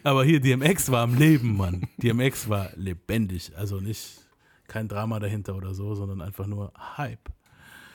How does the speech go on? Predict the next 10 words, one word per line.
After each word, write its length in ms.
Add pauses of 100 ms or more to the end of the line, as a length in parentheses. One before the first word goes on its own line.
(840)
Und 640 (2250)
da 160
bleiben 240
wir 80
jetzt 120
auch 80
stehen 240
bei 100
dieser 200
Folge. 500